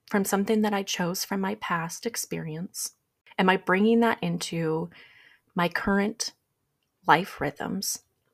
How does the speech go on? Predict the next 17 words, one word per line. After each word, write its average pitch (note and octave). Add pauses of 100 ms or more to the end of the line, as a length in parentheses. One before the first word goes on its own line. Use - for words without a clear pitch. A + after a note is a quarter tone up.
(520)
Am F#3
I F#3+
holding A3
the A3+
people G3
in F#3+
my F3
life E3+ (180)
hostage F#3+
to -
a D#3+
standard E3 (1160)
that F#3
they E3
didn't G3
even F3
know E3